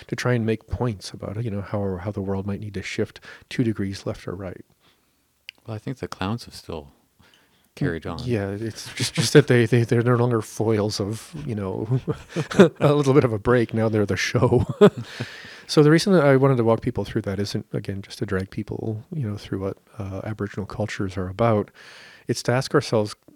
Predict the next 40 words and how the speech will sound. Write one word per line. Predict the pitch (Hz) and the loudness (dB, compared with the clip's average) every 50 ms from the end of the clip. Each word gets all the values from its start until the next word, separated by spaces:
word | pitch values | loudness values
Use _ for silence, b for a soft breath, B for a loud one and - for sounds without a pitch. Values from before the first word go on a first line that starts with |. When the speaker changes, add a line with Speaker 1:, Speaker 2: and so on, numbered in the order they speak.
| - | -18
Speaker 1:
you | - - - 147 160 160 147 - _ - | -14 -14 -12 -12 -12 -12 -14 -14 _ -8
know, | 123 117 117 113 - | -6 -6 -6 -6 -6
there's | 143 123 131 143 160 151 - | -2 2 4 4 4 4 2
a | 165 | 0
way | 151 147 | 0 2
to | 135 - 110 | 2 0 -2
ask | 110 - - - | -4 -4 -4 -8
yourself | 120 - - 104 98 - | -8 -4 -4 -6 -6 -4
who | - - 117 110 | 0 0 2 2
is | 101 98 - | 2 -2 -6
the | - 107 | -8 -10
one | 101 98 98 98 95 95 98 95 98 123 | -8 -6 -6 -6 -6 -6 -6 -8 -10 -10
making | 135 139 127 107 101 - - 104 98 101 98 | -8 -8 -6 -6 -6 -6 -6 -6 -6 -4 -6
the | 98 95 | -6 -6
decisions | 101 98 - 110 95 - 98 95 92 - | -6 -6 -4 -4 -4 -4 -4 -8 -8 -10
to | - - | -14 -10
control | - 110 98 90 - - 110 95 98 95 92 87 | -8 -8 -8 -8 -8 -6 -4 -2 -2 -2 -2 -4
how | - 113 | -6 -6
you | 104 98 98 | -6 -6 -8
control | - - 101 98 - - - 95 98 | -8 -10 -12 -12 -8 -6 -6 -6 -6
your | 92 87 95 | -6 -8 -8
life. | 90 87 90 - - - - - _ _ _ _ _ b b b b b b b b b b b - | -8 -8 -10 -12 -14 -20 -20 -20 _ _ _ _ _ b b b b b b b b b b b -4
Are | 107 | -4
you | 104 95 | -4 -2
doing | 92 95 92 95 | -2 -2 -2 -2
this | 90 92 - - | -4 -6 -4 -4
as | 107 - - | -6 -4 -4
an | 92 90 | -6 -4
adolescent, | 87 90 90 87 90 90 - - 165 160 - _ _ _ _ _ _ b b b b b b b b b - | -4 -4 -6 -6 -6 -8 -6 -6 -6 -6 -6 _ _ _ _ _ _ b b b b b b b b b -6
as | 104 98 98 98 | -6 -4 -4 -6
a | 95 95 95 92 90 98 110 - _ | -6 -6 -6 -6 -6 -8 -10 -14 _
completely | - - 98 - 131 101 101 95 | -12 -12 -6 -6 -6 -6 -6 -10
formed | - - - 101 95 98 101 104 110 107 98 | -10 -8 -8 -6 -4 -2 -2 -2 -4 -4 -6
and, | 95 95 95 - - | -6 -8 -8 -8 -8
and | 104 98 98 95 95 98 104 - | -8 -8 -6 -8 -8 -10 -10 -10
autonomous | 110 - - - 101 95 95 92 92 - - - | -8 -8 -6 -4 -4 -4 -4 -6 -6 -8 -8 -8
adult, | 90 95 - 127 143 143 - - B B B B B B B B B B - | -8 -4 -2 -2 -2 -2 -4 -8 B B B B B B B B B B -8
as | 110 101 104 | -6 -6 -6
a | 95 | -8
generous | 95 - - 104 101 101 98 98 98 98 - - - - | -6 -4 -4 -2 -2 -2 -2 -2 -4 -4 -6 -8 -10 -10